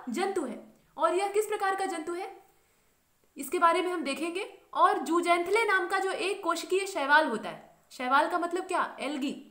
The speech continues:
इसका नाम क्या है? जूजेंथले। उसके साथ इसकी सहजीविता होती है, यह साथ में उसके सहजीवी भूमिका निभाता है। सहजीविता और सहोपकारिता के बारे में हमने पीछे देखा है।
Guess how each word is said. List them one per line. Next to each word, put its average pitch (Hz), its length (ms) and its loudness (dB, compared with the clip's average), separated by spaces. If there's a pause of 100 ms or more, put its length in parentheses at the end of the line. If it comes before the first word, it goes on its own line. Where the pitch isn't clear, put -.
(600)
इसका 302 220 -6
नाम 330 260 2
क्या 381 140 0
है? 415 220 -4
जूजेंथले। 294 640 -4 (760)
उसके 339 300 2
साथ 427 260 4
इसकी 403 260 2
सहजीविता 349 540 4
होती 214 240 -2
है, - 120 -14 (320)
यह 277 160 -8
साथ 320 380 4
में 330 100 -6
उसके 359 320 -8
सहजीवी 330 480 2
भूमिका 320 320 -2
निभाता 254 340 -2
है। 320 160 -6
सहजीविता 302 600 2
और 349 120 6
सहोपकारिता 311 640 -2
के 330 100 -6
बारे 294 200 -2
में 311 100 -6
हमने 302 180 -8
पीछे 285 280 -6
देखा 254 240 -6
है। 285 180 -4